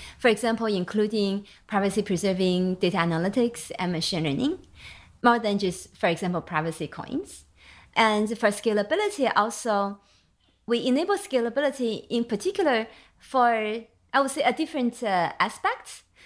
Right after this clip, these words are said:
So most of the scalability conversation and the proposals that people are talking about today, they mainly focus on one aspect of scalability,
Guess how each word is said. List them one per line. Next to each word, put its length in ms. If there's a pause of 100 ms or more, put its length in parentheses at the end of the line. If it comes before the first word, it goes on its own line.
(120)
So 160
most 320
of 160
the 60
scalability 760
conversation 720 (400)
and 240
the 40
proposals 640
that 140
people 220
are 100
talking 300
about 220
today, 460 (460)
they 160
mainly 280
focus 280
on 300
one 560
aspect 460
of 180
scalability, 840